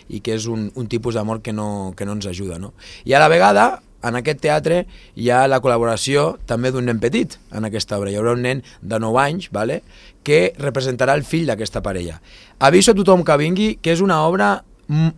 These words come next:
de molt d'impacte. És a dir, el teatre consciència no busca que la gent vagi allà i digui: «Que bona, que dolenta, que guai, m'ha agradat, no m'ha agradat».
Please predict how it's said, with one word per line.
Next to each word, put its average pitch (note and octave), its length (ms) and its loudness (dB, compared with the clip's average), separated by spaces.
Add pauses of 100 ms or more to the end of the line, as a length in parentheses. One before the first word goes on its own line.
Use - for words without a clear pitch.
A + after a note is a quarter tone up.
de D3+ 260 0
molt D#3+ 440 4
d'impacte. A2 640 0 (360)
És G2+ 140 -10
a A2 80 -4
dir, G#2+ 220 -2 (140)
el C3+ 160 2
teatre F3 320 0
consciència F#3 640 0 (380)
no D#3+ 200 0
busca D#3 640 2
que C#3 120 -2
la C3+ 100 0
gent D3+ 240 -4
vagi C#3+ 240 -2
allà C3+ 340 0
i C#3 80 -8
digui: A#2+ 280 -6 (240)
«Que F3+ 160 2
bona, E3 480 -2 (140)
que D#3 120 0
dolenta, A#2+ 540 -2
que C3+ 140 -2
guai, B2 280 2
m'ha B2 140 -4
agradat, A2 240 -4
no G#2 60 -6
m'ha G2 100 -6
agradat». D#2+ 280 -12